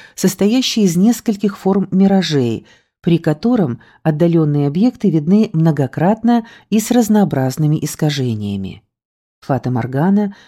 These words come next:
возникает в тех случаях, когда в нижних слоях атмосферы образуется, обычно вследствие разницы температур, несколько чередующихся слоёв воздуха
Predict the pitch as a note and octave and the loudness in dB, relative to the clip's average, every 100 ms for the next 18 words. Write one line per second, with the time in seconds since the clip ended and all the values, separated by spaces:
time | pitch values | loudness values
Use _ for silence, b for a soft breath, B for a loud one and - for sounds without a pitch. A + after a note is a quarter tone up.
0 | B - E3+ E3+ F#3 A3+ G#3+ G3+ - F#3 | B -2 2 2 2 2 2 0 -2 -2
1 | E3+ - F3+ G3+ - G#3+ G3+ b b b | -2 -2 0 0 0 0 0 b b b
2 | - D3 D3 C#3+ E3 C#3+ C#3 - - C#3 | -2 0 0 2 0 0 -4 -4 -4 -2
3 | C3+ C3 - B2 - - G#3+ G#3+ G3+ B | -2 -4 -6 -6 -4 0 0 0 -4 B
4 | B E3 D#3+ E3 F3+ A3+ A3 - A3 G#3+ | B -2 0 0 2 0 0 0 0 0
5 | B B - D3 D3+ - D3+ - E3+ D3+ | B B -4 -4 -4 -2 -4 -2 -2 -2
6 | - D3 D3+ D3+ B2+ A2 B2 A2 B2+ - | -4 -2 0 2 0 -2 -6 -4 -6 -4
7 | B2+ A#2+ B2 - A#3 A3 B B B _ | -6 -4 -4 0 -2 -2 B B B _
8 | F3+ A3 - G#3 G3+ G3+ - F3+ D#3+ F#3+ | 2 2 2 0 2 0 2 0 2 2
9 | G#3 G3 - F3 - D#3+ - D#3 D#3 D#3+ | 2 0 -2 -4 -4 -4 -2 0 2 0
10 | - C#3 E3+ G3 E3 G3 G3 F#3+ | -2 -2 0 0 0 0 2 0